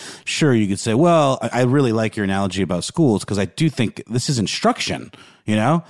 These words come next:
I mean, it's not like arts and crafts, but it absolutely is. It requires instruction and training and the ability to have a little bit of one-on-one time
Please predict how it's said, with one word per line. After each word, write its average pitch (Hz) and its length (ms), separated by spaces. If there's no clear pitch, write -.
I 101 80
mean, 107 140
it's 107 200
not 131 180
like 113 220
arts 127 220
and 117 120
crafts, 156 400
but 113 100
it 120 80
absolutely 120 560
is. 104 240
It 117 160
requires 113 1000
instruction 123 720
and 101 160
training 120 580
and 98 180
the 104 100
ability 104 520
to 110 160
have 104 160
a 101 60
little 104 280
bit 107 160
of 98 80
one-on-one 98 500
time 92 340